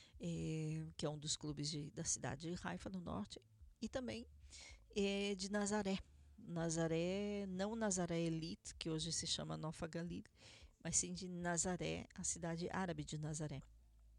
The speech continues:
E uma das coisas que ele fez ultimamente foi,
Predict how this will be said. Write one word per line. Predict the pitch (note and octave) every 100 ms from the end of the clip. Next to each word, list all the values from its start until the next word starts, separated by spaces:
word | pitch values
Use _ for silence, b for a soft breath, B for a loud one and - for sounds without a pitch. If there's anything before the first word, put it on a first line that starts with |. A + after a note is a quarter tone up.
| - - - -
E |
uma | E3 E3
das | D#3+ -
coisas | E3 D#3 D#3
que | -
ele | D#3 D#3 D#3 - B B B B
fez | - - F#3+ E3+
ultimamente | E3 - E3 D#3+ D#3 F3+ G3+ G#3+
foi, | - - - D#3+ E3+